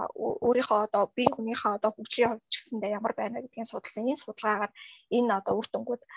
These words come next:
харагдсан гэсэн үг байгаа байхгүй. За, дараагийн одоо нөгөө нэг, а, юуны энэшлийн хэлбэр болохоор нөгөө,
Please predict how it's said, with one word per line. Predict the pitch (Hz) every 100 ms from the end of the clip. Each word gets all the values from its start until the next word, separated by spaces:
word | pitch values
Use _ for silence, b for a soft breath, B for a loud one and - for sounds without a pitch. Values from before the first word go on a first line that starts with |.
| B -
харагдсан | - - - 262 247
гэсэн | - -
үг | -
байгаа | - - -
байхгүй. | 220 - - - B B B -
За, | 220 240
дараагийн | 226 349 403 359
одоо | 269 262
нөгөө | 247 247 247
нэг, | 247 - B B -
а, | - - - - - -
юуны | 226 214 233 233 -
энэшлийн | 247 269 - 254
хэлбэр | 240 - 254
болохоор | 208 - 269 240
нөгөө, | 208